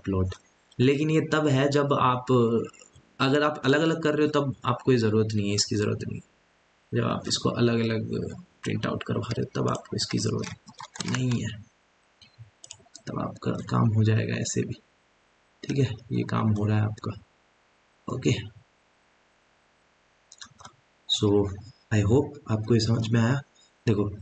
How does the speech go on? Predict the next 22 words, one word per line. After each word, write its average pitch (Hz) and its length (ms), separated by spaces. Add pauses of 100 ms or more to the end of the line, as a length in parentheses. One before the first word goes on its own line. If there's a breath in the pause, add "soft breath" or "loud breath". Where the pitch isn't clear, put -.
(400)
यहाँ 110 260
पर 113 220
भी 110 140 (1300)
अगर 58 180
जब 57 140
मैं 57 180 (100)
इसको - 200
ऐसे - 280
करूँ, - 240 (1500)
अलग-अलग 170 440
करवा 147 280
रहे 143 120
हैं 135 80
तब 135 240
तो 139 80
आपको 120 260
ज़रूरत 101 380
ही 104 60
नहीं 98 180
है 95 100
यार। 104 220 (180)
ये 110 160